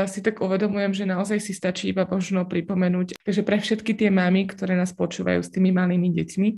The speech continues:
a tie staršie počuli možno to, čo si práve povedala ty, iba poviem, že, že niekedy možno ten rozhovor tam aj je,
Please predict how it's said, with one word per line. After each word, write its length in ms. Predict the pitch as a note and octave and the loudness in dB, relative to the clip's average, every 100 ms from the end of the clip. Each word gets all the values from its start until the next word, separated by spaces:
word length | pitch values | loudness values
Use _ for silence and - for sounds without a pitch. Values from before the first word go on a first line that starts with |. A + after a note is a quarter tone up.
| - | -4
a 400 | - F3 F3 E3+ E3+ - | -4 0 0 -2 -4 -4
tie 400 | F#3 F#3 F3+ F3+ | 0 2 2 0
staršie 480 | - F3 E3+ - F3+ | -4 -2 -2 -2 -4
počuli 320 | F3 E3+ F#3 | -4 -4 -2
možno 320 | E3+ F3+ F3 | -2 -2 -2
to, 240 | F3+ F3 | -4 -8
čo 240 | - - F3+ | -12 -8 -6
si 80 | F3 | -6
práve 380 | E3+ E3+ E3+ F3+ | -4 0 2 2
povedala 400 | E3+ F3+ F#3 F3+ | 0 0 -2 -2
ty, 240 | F3+ F#3 - | -2 -4 -2
iba 160 | F#3+ | 2
poviem, 400 | F#3+ F#3 F3+ F3+ | 2 2 0 2
že, 400 | F#3 F3+ F3 E3+ | 0 2 0 0
že 160 | F3 F#3 | -2 0
niekedy 320 | F3+ F#3+ A3 | 0 2 2
možno 240 | G3 F#3+ G3+ | 2 0 -2
ten 160 | G3 | 0
rozhovor 400 | F3+ F#3 F#3+ F#3+ | 0 0 -2 -2
tam 160 | G3+ G3 | -2 -2
aj 160 | F#3+ | -2
je, 220 | E3+ C#3+ | -2 0